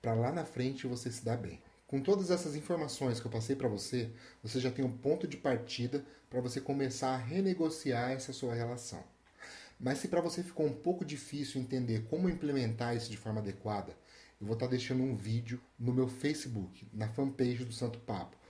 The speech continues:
O endereço tá aqui na descrição. Você clica lá e eu vou tá dando algumas dicas pra você implementar tudo isso aí de forma mais facilitada.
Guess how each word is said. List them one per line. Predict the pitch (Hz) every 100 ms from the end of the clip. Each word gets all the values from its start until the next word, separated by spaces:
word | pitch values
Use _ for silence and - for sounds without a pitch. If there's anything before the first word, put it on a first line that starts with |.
| -
O | 104
endereço | 110 131 147
tá | 156
aqui | -
na | 123
descrição. | 110 135 - 127 - 98 113 - - _ - - _
Você | 110 113
clica | 127 165 180 147
lá | 113 117 - - - -
e | 123
eu |
vou | 127
tá | 127 131
dando | 123 123
algumas | 123 135 139 113
dicas | 107 139 135 117 104 - -
pra | -
você | 135 143
implementar | 151 156 151 135 135 135 131 110 -
tudo | - 131 120
isso | 127 117
aí | 113
de | 123
forma | - 127 127
mais | 123 123
facilitada. | - 120 135 139 - 85